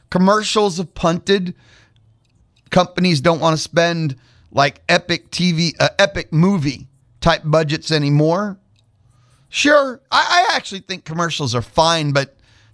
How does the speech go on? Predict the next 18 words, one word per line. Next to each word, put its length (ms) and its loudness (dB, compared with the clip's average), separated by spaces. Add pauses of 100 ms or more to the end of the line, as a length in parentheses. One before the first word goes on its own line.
(120)
they 80 4
used 260 0
to 60 -8
be, 160 -2
like, 260 0
Academy 460 0
Award 380 2
worthy. 300 -12
They 120 0
used 280 0
to 60 -8
be 140 -2
movies 680 0
and 340 -8 (560)
the, 240 0
the 80 4
money 320 2
spent. 580 -2